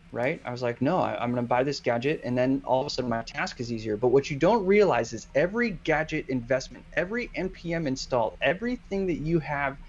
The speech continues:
in your environment, in your kitchen, in your plug-in system, in your everything, are all things you have to take care of. They don't, they, they will deteriorate, and they will pop up and be like,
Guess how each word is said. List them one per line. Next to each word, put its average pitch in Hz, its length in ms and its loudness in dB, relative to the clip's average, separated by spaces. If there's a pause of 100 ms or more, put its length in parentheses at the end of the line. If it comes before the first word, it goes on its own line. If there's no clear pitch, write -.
(280)
in 143 140 6
your 143 180 8 (140)
environment, 135 680 0
in 127 60 -4
your 117 180 -6
kitchen, 139 440 -2
in 135 160 0
your 127 160 2
plug-in 175 600 2
system, 123 420 -4
in 113 80 -4
your 117 160 0
everything, 151 580 2 (360)
are 127 180 2
all 196 320 6
things 208 580 -4
you 165 360 -2
have - 400 -8
to 151 140 -4 (100)
take - 360 -10 (120)
care - 340 0
of. - 280 -4 (540)
They 139 300 8 (160)
don't, 180 460 4 (260)
they, 151 220 4 (120)
they 156 140 4
will 175 240 6
deteriorate, 165 960 -6 (140)
and 139 160 4
they 143 80 2
will 175 280 4
pop 175 340 0
up 190 200 4
and 139 120 0
be 143 80 2
like, 131 240 4